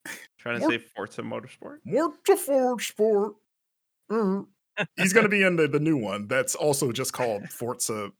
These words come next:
Speaker 2: Motor-,
Speaker 1: Motor-,
Speaker 2: Motorsport.
Speaker 1: Motorsport.
Speaker 2: Yeah. They're, they should just call it that to differentiate the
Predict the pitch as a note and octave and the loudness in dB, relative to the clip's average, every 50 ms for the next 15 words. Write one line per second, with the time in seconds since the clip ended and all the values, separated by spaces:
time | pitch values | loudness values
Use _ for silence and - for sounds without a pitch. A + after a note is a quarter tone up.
0 | - - A2 A2+ G#2+ G#2 A2 - - A2+ G#2+ G2+ G2+ A2+ A2+ - G2 F#2+ F#2+ G#2 | -12 -10 -8 -6 -6 -8 -8 -10 -8 -8 -6 -6 -6 -6 -8 -10 -10 -8 -8 -8
1 | A#2+ A#2 - - - - - A#2 A2+ _ _ _ _ _ _ _ _ _ - - | -8 -8 -12 -14 -18 -14 -14 -14 -14 _ _ _ _ _ _ _ _ _ -6 -4
2 | C#4+ - - - - _ _ _ _ - C3+ B2 C#3 C#3+ - F#3+ G3+ G3+ B3+ A#3 | -4 -4 -4 -6 -14 _ _ _ _ -6 -4 -4 -4 -2 0 0 2 2 0 -2
3 | G3 G#3 F#3 - G3+ F3+ D#3 C#3+ C#3 D#3 A#2 G#2+ G2+ A2 B2 - - C#3+ C#3 C3+ | -2 -4 -4 0 0 2 2 2 2 2 2 0 -2 -8 -12 -6 -4 -4 -4 -4
4 | - A#2+ G#2+ G#2+ - - C#3 C#3 | -4 -6 -6 -8 -4 -2 -2 -2